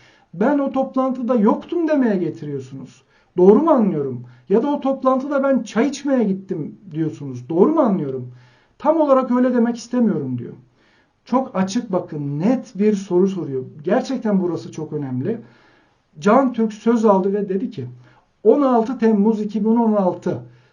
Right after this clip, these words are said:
saat sıfır sıfır üçte başlayacak şekilde bilmem neredeki villada darbe toplantısına katıldınız mı, katılmadınız mı?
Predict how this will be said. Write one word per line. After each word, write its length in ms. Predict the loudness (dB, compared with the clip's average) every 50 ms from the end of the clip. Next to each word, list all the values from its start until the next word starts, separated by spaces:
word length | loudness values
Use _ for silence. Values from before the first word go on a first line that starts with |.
| _ _
saat 500 | -10 -2 2 4 4 4 4 2 0 -6
sıfır 400 | -8 -6 -6 -6 -4 -2 -4 -4
sıfır 360 | -2 -4 -4 -2 -2 -2 -2
üçte 460 | -2 -2 -4 -4 -4 -4 -2 0 0
başlayacak 680 | 2 2 0 0 0 0 0 2 2 2 2 0 0 -2
şekilde 600 | -4 -4 -4 -2 -2 -4 -2 0 0 -2 -2 -4 -6 -14 -20 _ _ _ _ 0
bilmem 500 | 4 6 6 6 6 6 6 4 4 4
neredeki 600 | 4 4 4 4 4 4 2 2 0 -4 -2 2
villada 640 | 2 4 4 4 2 2 0 -2 -4 -4 -6 -6 -10 -16 _ _ _ _ _
darbe 460 | -4 0 4 4 6 4 4 2 0 -2
toplantısına 760 | -4 -4 -2 -2 0 0 0 -2 -4 -6 -6 -6 -6 -6 -4
katıldınız 640 | -2 -2 -2 0 -2 -2 0 2 2 2 2 2 2
mı, 280 | 2 2 2 0 -4 -10 _ _ _ _
katılmadınız 720 | -2 -2 0 2 2 2 4 2 2 0 -4 -6 -8 -8 -8
mı? 100 | -10 -10